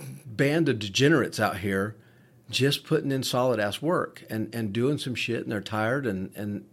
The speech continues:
I wanted people to know that there's good stuff that goes on. And, uh,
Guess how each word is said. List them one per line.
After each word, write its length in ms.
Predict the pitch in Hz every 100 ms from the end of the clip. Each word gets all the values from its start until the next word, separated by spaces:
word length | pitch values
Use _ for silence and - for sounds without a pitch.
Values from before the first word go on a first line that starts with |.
| _ _ -
I 100 | 123
wanted 200 | 135 135
people 260 | 139 131
to 80 | 107
know 200 | 101 113
that 140 | 98 98
there's 160 | 113
good 180 | 110 127
stuff 260 | - 117 -
that 100 | -
goes 240 | 104 92
on. 260 | 117 101 90 - - - - -
And, 240 | 120 107
uh, 140 | 107